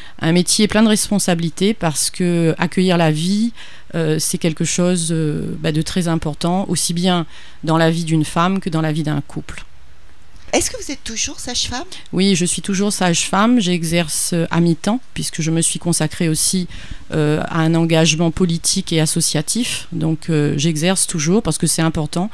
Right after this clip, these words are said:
Speaker 1: C'est un métier qui me passionne et qui me permet aussi de rester en contact avec les familles,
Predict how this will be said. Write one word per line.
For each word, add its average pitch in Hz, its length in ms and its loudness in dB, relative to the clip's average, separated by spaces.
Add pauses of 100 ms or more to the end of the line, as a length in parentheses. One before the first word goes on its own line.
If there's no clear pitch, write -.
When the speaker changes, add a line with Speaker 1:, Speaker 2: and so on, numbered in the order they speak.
(200)
Speaker 1:
C'est - 160 -6
un 165 80 2
métier 160 260 4
qui 180 80 0
me 175 80 2
passionne 175 560 2 (440)
et 151 140 2
qui - 140 0
me 175 100 8
permet 175 460 4
aussi 170 300 0
de 175 180 4
rester 175 420 2
en 175 100 4
contact 175 600 2
avec 156 180 0
les 170 80 2
familles, 151 400 2